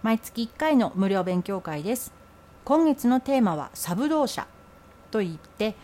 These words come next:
動作をさらに細かく絞り込んだ少し上級者向けのお話です。お申し込みは、えー、リンクを貼っておきますので、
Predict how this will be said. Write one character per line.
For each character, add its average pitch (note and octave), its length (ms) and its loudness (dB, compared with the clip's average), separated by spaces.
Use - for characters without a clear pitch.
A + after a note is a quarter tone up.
動 A#3 220 4
作 F3 220 -8
を - 40 -10
さ - 160 -6
ら F4+ 120 -2
に D#4 140 2
細 A#3 240 4
か G4 140 2
く F4+ 100 -4
絞 A#3 280 -2
り A#3+ 80 -4
込 B3+ 160 2
ん G#3 80 4
だ D#3 160 -4
少 - 220 -2
し D#3 180 -6
上 A#3 220 0
級 D#4 200 -4
者 D#4+ 140 -4
向 D#4+ 140 2
け D#4 120 -2
の D4+ 140 4
お - 20 4
話 C4+ 380 0
で A#3+ 140 -2
す。 - 200 -14
お F3+ 100 2
申 G#3+ 160 6
し - 120 -6
込 A#3 100 -2
み A#3 160 4
は、 D4 160 -2
え E3+ 200 -2
ー、 - 120 -10
リ A#3 140 4
ン C#4 80 6
ク D4+ 80 0
を D4 40 6
貼 C#4 100 -2
っ - 20 -14
て C#4+ 100 -4
お D4 60 -2
き D4+ 100 -4
ま E4+ 100 2
す F#4+ 120 -4
の D4 100 4
で、 G3+ 160 -4